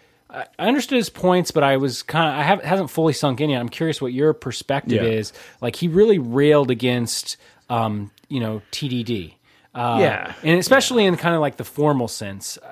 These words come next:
Speaker 1: I, I don't know.
Speaker 2: Yeah.
Speaker 1: May-, maybe you can kinda
Speaker 2: So, but he quotes Kent Beck, and Kent Beck said, "Test as little as possible to reach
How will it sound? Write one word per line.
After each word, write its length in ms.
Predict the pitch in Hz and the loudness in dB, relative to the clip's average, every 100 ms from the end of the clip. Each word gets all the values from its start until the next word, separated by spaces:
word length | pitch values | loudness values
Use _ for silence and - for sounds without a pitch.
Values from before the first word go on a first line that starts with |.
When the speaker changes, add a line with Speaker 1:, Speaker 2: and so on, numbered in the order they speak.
| - _ - | -20 _ -2
Speaker 1:
I, 100 | 156 | 0
I 20 | |
don't 180 | 160 151 | 2 2
know. 180 | 131 127 | 0 0
Speaker 2:
Yeah. 40 | |
Speaker 1:
May-, 300 | 165 165 165 | -6 -8 -8
maybe 220 | - 170 180 | 0 0 2
you 140 | 175 | -2
can 200 | 156 139 | -2 -2
kinda 280 | 131 139 127 | -2 -2 4
Speaker 2:
So, 340 | 107 202 160 | 4 4 0
but 120 | 185 165 | 0 2
he 180 | 220 | 2
quotes 480 | 196 - 214 202 139 | 0 0 2 2 0
Kent 400 | - 160 160 131 | -6 -4 -2 -2
Beck, 340 | 147 131 98 113 | 0 0 -2 -6
and 140 | 101 | -6
Kent 340 | - 165 175 | -2 -2 0
Beck 240 | 170 151 139 | 0 0 0
said, 380 | - 156 123 95 | -2 2 2 0
"Test 380 | 143 139 - | -2 -2 -2
as 240 | 147 139 139 | -2 -2 -2
little 640 | 147 180 180 117 90 101 | 4 6 6 2 0 -8
as 220 | - 110 - | -6 -6 -6
possible 640 | - 95 90 - 95 92 | -2 -2 -2 -6 -6 -6
to 200 | - 104 | -6 -6
reach 400 | 95 110 120 | -2 0 0